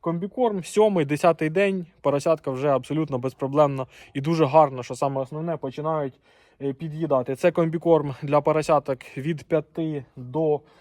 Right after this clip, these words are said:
е, сорока п'яти днів. Він, е, такий, маленька гранулка. Друзі, хлопці запитували стосовно ціни. Е, тисяча сто двадцять п'ять гривень, е, мішечок. Е, знову ж таки, відштовхуючись від якості і ціни, абсолютно,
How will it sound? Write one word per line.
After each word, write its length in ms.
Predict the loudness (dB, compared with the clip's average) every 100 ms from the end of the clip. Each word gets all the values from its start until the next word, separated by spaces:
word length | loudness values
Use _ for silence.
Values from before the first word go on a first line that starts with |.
| _ -6
е, 140 | -4
сорока 340 | -2 0 2
п'яти 240 | 2 2 0
днів. 340 | -2 -4 -4
Він, 260 | -2 -4 -6 -12 -8
е, 240 | -4 -4
такий, 300 | -4 -4 -2
маленька 440 | 2 4 4 2 -2
гранулка. 600 | 0 0 -2 -6 -4 -6 -6 _ _ _ _ _ _ -14
Друзі, 400 | -4 -2 -2 -2
хлопці 340 | 2 2 2
запитували 500 | 0 2 2 4 4
стосовно 440 | 2 0 2 2 0
ціни. 540 | -2 -4 -2 0 -2 -4 -2
Е, 180 | 0 0
тисяча 480 | -2 -4 -6 -6 -10
сто 440 | -6 -2 -2 -2 -8
двадцять 540 | 0 4 4 2 -4
п'ять 240 | 2 2
гривень, 540 | 2 0 2 2 -2 -6 -12
е, 220 | -10 -6 -4
мішечок. 560 | -4 0 -2 -2 -8 _ -12
Е, 180 | -10 -6
знову 180 | -4 -4
ж 80 |
таки, 180 | -6 -8
відштовхуючись 720 | -6 0 0 0 -4 -4 -8 -6
від 120 | 0
якості 460 | 0 0 -6 -8 -12
і 120 | -10
ціни, 480 | -8 -4 -2 -2 -4 -10 -10
абсолютно, 640 | -8 -4 -2 -2 -2 -6